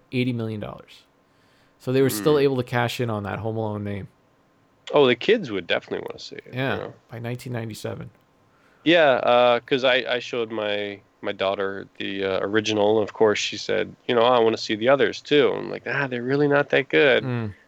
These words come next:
Speaker 2: So we, we saw the second one, and sh-, I could tell she was getting kinda bored with it, and I, I don't think we've seen the, uh, the others.
Speaker 1: So French, French Stewart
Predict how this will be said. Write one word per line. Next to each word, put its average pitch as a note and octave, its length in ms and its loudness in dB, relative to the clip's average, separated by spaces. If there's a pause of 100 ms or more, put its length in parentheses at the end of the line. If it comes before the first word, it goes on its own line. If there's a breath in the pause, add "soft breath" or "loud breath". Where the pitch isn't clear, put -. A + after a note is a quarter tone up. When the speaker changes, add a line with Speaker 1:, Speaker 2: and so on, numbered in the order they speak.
(100)
Speaker 2:
So - 220 0
we, B2 260 0
we A#2+ 140 -2
saw B2+ 200 4
the A2 100 -2
second C#3+ 360 -2
one, G#2 400 -6 (720)
and G#2 560 -6
sh-, - 100 -10
I A2 200 0
could A2 160 -4
tell G#2 240 2
she - 120 -8
was G2+ 100 -8
getting C3+ 200 -4
kinda G#2 200 -4
bored G2+ 320 -4
with G#2+ 200 -6
it, A2+ 200 4
and F#2+ 460 -8 (680)
I, G2+ 300 -6
I G2+ 100 -4
don't G#2 260 -2
think F#2+ 220 -2
we've F#2 160 -6
seen F#2+ 340 -4
the, F2+ 200 -4
uh, F2 320 -4 (420)
the F#2+ 140 2
others. F2+ 480 -6 (880 soft breath)
Speaker 1:
So - 140 -20
French, - 500 -2 (260)
French - 380 -2
Stewart C#3+ 580 2